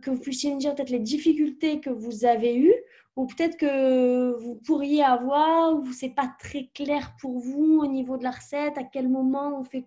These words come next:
quoi, comment on fait. Donc, euh, on va essayer de revoir, euh, à ce niveau-là.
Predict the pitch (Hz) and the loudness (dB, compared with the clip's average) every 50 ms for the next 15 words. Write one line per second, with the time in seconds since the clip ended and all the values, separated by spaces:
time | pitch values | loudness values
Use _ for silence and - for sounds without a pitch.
0 | _ - 277 277 277 285 285 285 - 285 277 262 269 269 262 247 214 - - 262 | _ -8 -4 -2 0 0 -2 -4 -6 -6 -4 -4 -4 -4 -4 -6 -6 -6 -6 -4
1 | 294 349 370 - _ _ _ _ - - - - - - - _ _ _ - 247 | -4 -4 -6 -8 _ _ _ _ -20 -20 -20 -20 -20 -20 -20 _ _ _ -6 -4
2 | 240 220 226 240 226 226 226 226 226 226 220 226 - - - 190 240 247 247 240 | -2 0 0 0 0 0 0 0 0 -2 -2 -4 -6 -8 -8 -4 -2 0 -2 -2
3 | 247 277 277 269 233 254 247 233 214 247 269 254 247 262 262 247 247 247 240 240 | -2 -6 -10 -8 -4 -2 -2 -2 -2 -4 -6 -6 -6 -8 -8 -6 -4 -4 -4 -2
4 | 233 233 233 233 226 233 - - - 240 240 - - - 262 262 269 262 254 254 | -2 -2 -2 -2 -2 -2 -4 -6 -10 -10 -10 -12 -8 -4 -4 -4 -2 -2 -2 0
5 | 240 233 233 247 285 359 | 0 0 0 0 0 -2